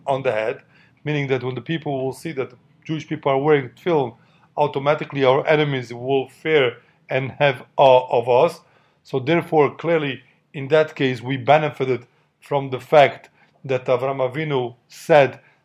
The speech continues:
that from a thread until a shoe strap that we got because of the shoe strap, the tefillin, the strap of tefillin, so we benefited that because of that people will have awe for us. But Elo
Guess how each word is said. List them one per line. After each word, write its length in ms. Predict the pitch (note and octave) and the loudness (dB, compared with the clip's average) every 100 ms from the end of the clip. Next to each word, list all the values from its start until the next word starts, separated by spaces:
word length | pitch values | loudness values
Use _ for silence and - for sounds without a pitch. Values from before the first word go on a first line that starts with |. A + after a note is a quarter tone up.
| _ | _
that 300 | B2+ B2 A#2+ _ _ _ | -4 -4 -4 _ _ _
from 260 | - D3+ C#3 | -6 -4 -4
a 80 | B2+ - - _ _ _ | -6 -12 -20 _ _ _
thread 380 | D3+ D3 A#2 - - | 4 4 4 -4 -10
until 480 | B2+ B2 E3 D#3 - | -10 -10 -8 -8 -6
a 140 | C#3 A#2+ | -6 -8
shoe 420 | - - - F#3 | -10 -12 -6 -6
strap 540 | - - B2+ A2+ - _ _ _ - | -6 0 2 2 -2 _ _ _ -6
that 220 | B2 A#2+ | -4 -4
we 80 | B2+ | -6
got 280 | B2+ D3 C3 | 2 2 2
because 260 | B2 C3+ | -4 -6
of 80 | B2+ | -6
the 80 | A#2 | -8
shoe 220 | - F3 | -6 -6
strap, 440 | - - B2+ A2 - | -6 -2 0 0 -8
the 100 | A#2+ | -12
tefillin, 560 | - - F#3 C3+ A#2+ | -8 -4 -2 -2 -6
the 100 | A#2 | -14
strap 360 | A#2 - D3 C#3+ | -16 -8 -8 -6
of 140 | B2+ - | -10 -6
tefillin, 420 | G#3 F3+ C3 - _ _ _ | 0 2 0 -6 _ _ _
so 140 | D3 | -8
we 100 | C3 | -8
benefited 720 | B2 D3 D#3+ - C#3+ B2 A#2+ _ _ _ - | -2 0 0 -2 0 0 -2 _ _ _ -6
that 140 | B2 | -4
because 340 | B2 - D#3+ C#3+ | -4 0 2 2
of 140 | C3 | 0
that 340 | C3 B2+ - _ _ _ _ - | 0 0 0 _ _ _ _ -10
people 400 | E3 D3 C3 B2+ | -8 -6 -6 -4
will 160 | B2+ | 0
have 240 | A#2 C3 B2+ | 4 4 4
awe 160 | C3 A2+ | 2 4
for 200 | A#2+ A#2 | 4 4
us. 300 | B2+ D#3+ - _ _ _ - | 4 0 -8 _ _ _ -6
But 260 | A#2+ A#2+ - | -6 -6 2
Elo 260 | F3+ E3 | 4 6